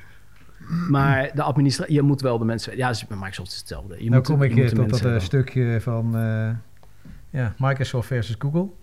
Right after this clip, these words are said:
Speaker 2: Stabielere leverancier.
Speaker 1: Ja.
Speaker 2: Je koos voor Google.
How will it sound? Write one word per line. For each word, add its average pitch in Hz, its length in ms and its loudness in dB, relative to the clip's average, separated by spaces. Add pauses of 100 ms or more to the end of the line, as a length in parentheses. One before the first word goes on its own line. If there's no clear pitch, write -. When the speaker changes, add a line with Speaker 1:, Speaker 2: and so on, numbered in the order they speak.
(680)
Speaker 2:
Stabielere 131 540 0
leverancier. 117 760 -2 (1000)
Speaker 1:
Ja. 160 220 -2
Speaker 2:
Je 131 80 -6
koos 131 260 -2
voor 110 160 -4
Google. 160 280 -4